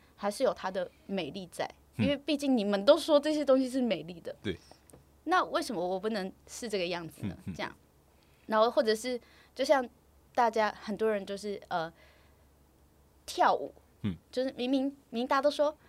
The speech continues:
Speaker 1: 每个人都是舞者，每个人都会跳舞，那为什么大家会说，“啊，这个人就是跳得很好，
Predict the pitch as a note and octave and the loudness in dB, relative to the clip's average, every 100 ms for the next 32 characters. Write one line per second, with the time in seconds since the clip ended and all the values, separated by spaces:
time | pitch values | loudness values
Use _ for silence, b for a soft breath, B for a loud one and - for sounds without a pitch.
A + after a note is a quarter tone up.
0 | b b A#3 A3 G#3+ B3+ C#4+ D4+ - A3+ | b b 0 0 4 8 8 6 0 2
1 | - G3+ G3+ A#3 A#3 C4 C4+ - A#3+ G3 | 2 2 0 0 4 4 4 0 2 2
2 | - _ B3 C#4 D#4+ D4 G3+ E3 - _ | -2 _ -2 2 2 0 -4 -6 -10 _
3 | _ _ _ - B3+ A#3+ C4 - - C4 | _ _ _ 0 4 4 2 0 -4 -6
4 | - G#4+ E4 B3 C#4+ C#4+ D4 A3+ F#3+ E3+ | -4 2 2 2 0 -4 -2 -2 -4 -8
5 | D3+ - - | -14 -14 -18